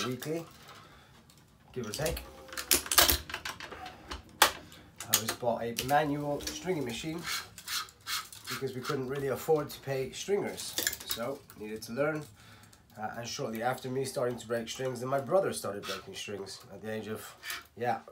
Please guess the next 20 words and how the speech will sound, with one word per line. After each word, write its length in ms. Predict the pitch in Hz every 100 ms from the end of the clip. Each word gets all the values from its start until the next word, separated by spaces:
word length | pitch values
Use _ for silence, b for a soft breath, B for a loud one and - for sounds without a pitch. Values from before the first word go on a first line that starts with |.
| -
he 80 |
was 120 | 113 101
very 200 | 110 107
young 140 | 104
when 80 | 104
he 60 |
started, 280 | 98 107 101
uh, 120 | 101 98 -
when 40 |
he 60 | 110
was 180 | 110 110
able 180 | 110 104
to 120 | 110
break 240 | 104 98
strings. 400 | - 110 101 - B B B - - - - -
He 60 |
was, 180 | 101 98
what, 380 | - - - - - - - - - - - - -
eight, 280 | 127 131 123
nine, 180 | 135